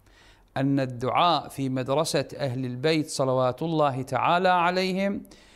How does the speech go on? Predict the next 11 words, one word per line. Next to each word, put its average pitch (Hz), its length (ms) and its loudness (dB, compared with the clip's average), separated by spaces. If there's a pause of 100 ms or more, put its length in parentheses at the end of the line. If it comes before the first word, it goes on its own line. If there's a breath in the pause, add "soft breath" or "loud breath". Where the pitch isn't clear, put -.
(280 loud breath)
من 147 200 2
الكنوز 160 720 0
الثمينة 214 920 2
غير 262 600 2
الملتفت 240 800 2
إليها. 117 480 0 (300)
أولًا، 226 520 2 (1000 loud breath)
ما 156 180 2
فيه 196 460 0
من 170 220 2
عجائب. 143 640 2